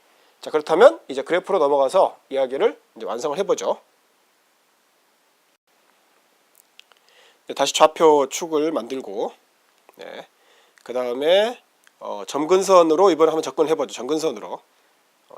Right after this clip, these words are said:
점근선을 마이너스 일, 그 다음에 여기가 마이너스, 어, 마이너스 일. 그러니까 얘는, 얘는 이 엑스 마이너스 일, 이거, 이거. 자, 그때 얘가 과연 우리가, 우리가 만들고 싶어하는 이게 처음에 여기서 왔다가 이렇게 올라간다는 걸 알고 있고, 그 다음에 여기 살짝 밑에서 이렇게 간다는 걸 알고 있어요.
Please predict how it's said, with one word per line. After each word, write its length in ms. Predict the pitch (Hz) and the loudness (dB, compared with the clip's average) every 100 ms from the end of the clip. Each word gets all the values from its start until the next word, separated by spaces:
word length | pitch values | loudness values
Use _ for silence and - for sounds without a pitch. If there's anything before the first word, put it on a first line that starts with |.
| - | -20
점근선을 720 | 107 110 131 123 120 151 196 - _ | -18 -12 -12 -10 -8 -8 -8 -14 _
마이너스 500 | 104 107 123 - 120 | -10 -10 -8 -10 -8
일, 260 | 139 202 - _ | -6 -8 -12 _
그 100 | _ | _
다음에 500 | 101 98 107 156 196 _ _ 110 | -16 -12 -8 -8 -8 _ _ -20
여기가 360 | 95 101 127 | -20 -14 -10
마이너스, 600 | 127 98 107 - - - 117 | -10 -12 -14 -16 -18 -20 -18
어, 80 | |
마이너스 400 | 101 107 113 - | -14 -12 -12 -12
일. 220 | 95 101 185 _ _ _ _ _ | -12 -12 -12 _ _ _ _ _
그러니까 220 | - 104 | -16 -10
얘는, 400 | 123 127 165 151 | -8 -4 -4 -2
얘는 180 | 147 143 | -4 -4
이 120 | 151 | -6
엑스 160 | 165 | -6
마이너스 380 | 147 131 123 - | -6 -6 -6 -6
일, 120 | 180 | -6
이거, 340 | 151 110 95 90 | -8 -10 -12 -12
이거. 200 | 95 87 _ _ - - | -16 -18 _ _ -20 -18
자, 200 | - 131 107 | -8 -6 -6
그때 600 | - 165 - 220 202 - _ _ _ - | -10 -10 6 8 8 6 _ _ _ 4
얘가 260 | 175 220 | 8 10
과연 460 | 226 185 175 196 113 _ _ _ | 10 10 10 8 6 _ _ _
우리가, 680 | 151 180 226 208 220 214 196 | -6 -2 -2 6 10 12 12
우리가 280 | 165 202 214 | 10 6 6
만들고 300 | 147 165 190 | 4 4 0
싶어하는 600 | 180 - 190 165 170 156 | 0 -2 4 4 4 0
이게 180 | 143 165 | -4 -4
처음에 300 | 254 254 160 | -2 0 0
여기서 360 | 156 190 196 | 0 2 2
왔다가 600 | 123 127 - 175 143 143 | 2 0 0 0 2 0
이렇게 200 | 127 156 | -2 -4
올라간다는 560 | 147 120 160 196 190 180 | -4 0 2 2 2 -2
걸 80 | 127 | -2
알고 220 | 139 156 | -4 -4
있고, 320 | 110 - 139 | -6 -4 -4
그 80 | 117 | -2
다음에 220 | 147 131 | -4 -2
여기 100 | 139 | -4
살짝 260 | 160 214 - | -6 -6 -8
밑에서 580 | 120 - 175 185 170 92 | -8 -4 -2 2 0 0
이렇게 280 | 123 156 185 | -8 -8 -8
간다는 320 | 127 139 156 | -6 -4 -2
걸 80 | 135 | -4
알고 180 | 113 | -6
있어요. 220 | 101 - | -10 -12